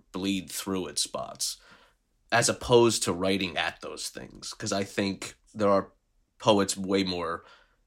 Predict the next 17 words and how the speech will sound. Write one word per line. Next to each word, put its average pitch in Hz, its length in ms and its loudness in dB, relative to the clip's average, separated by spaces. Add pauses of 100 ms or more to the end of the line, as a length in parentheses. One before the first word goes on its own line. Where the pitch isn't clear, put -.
(220)
suited 101 640 2 (140)
to 95 160 -2
that 78 340 0
and 80 220 -12
gifted 82 480 -6 (720)
in 90 160 -6
that 82 200 -2
way 76 200 -6
than 73 160 -10
I 87 180 0
am, 67 400 -12
I 90 60 -14
think, 87 280 -8
to 87 100 -10
write 78 440 -14 (200)
at 78 220 -10
it. - 220 -16